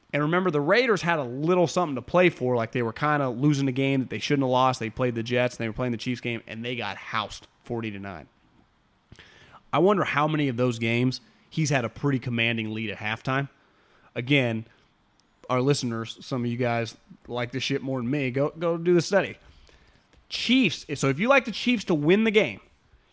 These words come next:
you can get 'em at minus a half a point. So all they would have to be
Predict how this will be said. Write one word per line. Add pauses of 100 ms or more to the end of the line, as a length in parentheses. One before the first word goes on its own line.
you
can
get
'em
at
minus
a
half
a
point.
So
all
they
would
have
to
be